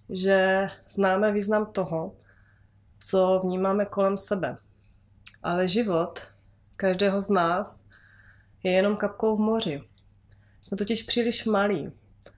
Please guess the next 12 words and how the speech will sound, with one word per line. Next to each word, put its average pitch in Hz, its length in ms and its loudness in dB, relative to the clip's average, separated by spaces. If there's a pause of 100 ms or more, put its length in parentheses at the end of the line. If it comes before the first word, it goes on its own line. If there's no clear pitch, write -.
(540)
a 180 420 2
musíme 202 440 -2
věřit, 208 560 -2 (440)
že - 140 -6
něco 190 280 -2
většího 190 680 -2 (680)
na 185 80 -2
nás 185 280 0
nahlíží 190 600 0
z 170 60 -4
vyšší 180 260 -4
perspektivy, 170 880 -6